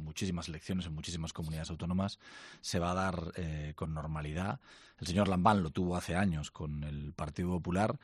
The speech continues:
y yo al señor Lambán lo que le he pedido es que para que de verdad los dos únicos candidatos que podemos, eh, presidir la Comunidad Autónoma de Aragón después de las elecciones, contrastemos nuestros modelos y hablemos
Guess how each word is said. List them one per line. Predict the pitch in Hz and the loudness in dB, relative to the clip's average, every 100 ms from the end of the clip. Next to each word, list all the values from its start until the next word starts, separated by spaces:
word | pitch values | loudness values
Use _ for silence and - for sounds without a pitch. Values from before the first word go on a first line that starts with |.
| - - - | -14 -20 -10
y | 78 | -2
yo | 85 92 | 2 4
al | 95 | 4
señor | - 87 92 90 | 2 2 0 2
Lambán | 95 92 95 95 - | 4 6 6 2 0
lo | - 85 80 | -2 -2 -2
que | 85 | -2
le | 87 | 0
he | |
pedido | 95 90 95 | 0 0 0
es | 98 - | 0 -2
que | |
para | 80 85 87 | -2 -4 -4
que | 87 | -4
de | 78 | -2
verdad | 78 78 95 101 110 - | -2 0 2 2 0 -8
los | 87 87 76 | -6 -4 -2
dos | 85 104 107 | 0 2 4
únicos | 101 95 98 | 4 4 0
candidatos | 107 101 104 123 78 - | 2 2 2 2 -2 -8
que | - - | -6 -4
podemos, | 90 87 104 113 110 107 - - - - - - - | -4 0 4 6 6 4 -4 -12 -18 -20 -20 -16 -4
eh, | 95 85 78 | 0 0 2
presidir | 92 - 95 101 104 110 - - - | 2 4 6 6 6 4 -10 -18 -6
la | 80 | -4
Comunidad | 90 87 92 95 | 0 2 2 2
Autónoma | 101 98 98 | 2 2 4
de | 95 | 4
Aragón | 98 104 113 113 - | 4 4 4 2 -4
después | 76 - 90 87 | -8 -4 -4 -2
de | |
las | 98 98 | 0 0
elecciones, | 92 - 117 104 - | 0 2 2 4 2
contrastemos | 98 95 80 - 135 139 98 | 0 2 0 0 2 4 4
nuestros | 87 87 82 | 2 -2 -2
modelos | 82 113 120 90 | 0 2 2 2
y | 90 | 2
hablemos | 98 139 147 82 - | 6 6 6 4 -2